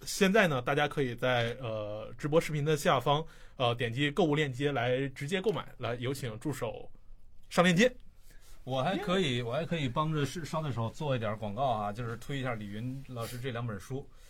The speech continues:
Speaker 2: 呃，就是首先先说这个《西方史纲》，这是对西方历史的一个非常提纲挈领的，呃，介绍。但说得更准确点儿，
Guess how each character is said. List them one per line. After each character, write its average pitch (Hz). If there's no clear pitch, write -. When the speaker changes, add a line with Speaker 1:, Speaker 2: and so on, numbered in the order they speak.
Speaker 2:
呃， 117
就 190
是 151
首 131
先 190
先 -
说 180
这 175
个 156
《西 170
方 185
史 110
纲》， 135
这 151
是 135
对 147
西 156
方 151
历 147
史 113
的 107
一 110
个 117
非 127
常 147
提 -
纲 160
挈 -
领 92
的， 95
呃， 101
介 113
绍。 117
但 175
说 196
得 208
更 196
准 104
确 110
点 101
儿， 90